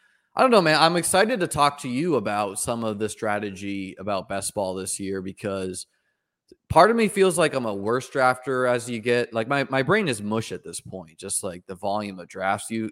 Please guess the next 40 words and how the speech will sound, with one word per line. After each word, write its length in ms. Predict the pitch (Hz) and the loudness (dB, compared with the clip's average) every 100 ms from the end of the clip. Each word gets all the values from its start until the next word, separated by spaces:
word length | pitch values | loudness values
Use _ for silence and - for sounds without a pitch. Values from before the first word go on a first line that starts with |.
| _ | _
we've 240 | 107 113 110 | -4 -2 2
all 160 | 110 | 4
done. 480 | 107 117 113 113 117 - _ _ _ - | 4 2 2 -2 -6 -12 _ _ _ -10
Um, 520 | 95 95 95 95 95 - | -4 -2 -2 -4 -6 0
part 180 | 135 139 | 2 2
of 20 | |
me 80 | 131 | 0
thinks 200 | 127 117 | -2 0
I 100 | 104 | 0
get 160 | 98 | -2
sharper 440 | - 104 117 131 127 | -4 0 0 2 0
at 100 | 120 | 0
this 180 | 123 | -2
time. 380 | - 123 120 120 | 0 2 4 2
I, 160 | 104 107 - | 0 -2 -2
I 140 | 110 104 _ _ | -2 -4 _ _
definitely 340 | 143 139 196 | 2 2 2
know 140 | 147 127 | 2 2
I 80 | 123 | 4
had 180 | 113 | 2
some 180 | - 107 | -2 -8
good 340 | 98 110 101 - _ _ _ - | -4 -2 -4 -8 _ _ _ -8
semifinals 680 | - 120 113 110 104 98 - | -4 -4 -2 -4 -4 -6 -8
teams 300 | 117 110 101 | -8 -8 -6
that 160 | 95 | -10
came 240 | - 113 101 | -8 -10 -8
around 480 | 95 95 95 92 92 - | -6 -6 -6 -10 -14 -10
this 140 | 101 | -10
time 240 | - 101 90 | -6 -8 -8
of 160 | 85 | -12
year 180 | 98 98 | -6 -4
last 360 | 92 85 - 90 | -4 -8 -12 -12
year, 200 | 90 90 | -12 -10
but 300 | 92 90 - _ _ _ _ - | -8 -8 -10 _ _ _ _ -12
excited 420 | 117 127 139 139 | 0 2 2 0
to 100 | 120 | -2
jump 320 | 120 110 - | 0 0 0
into 880 | 107 104 - 104 101 101 101 101 98 _ _ - | -4 -4 -2 0 0 0 0 0 -4 _ _ -8
your 220 | 107 110 | 2 2
pulse 520 | - - 101 92 - | 2 2 2 2 -6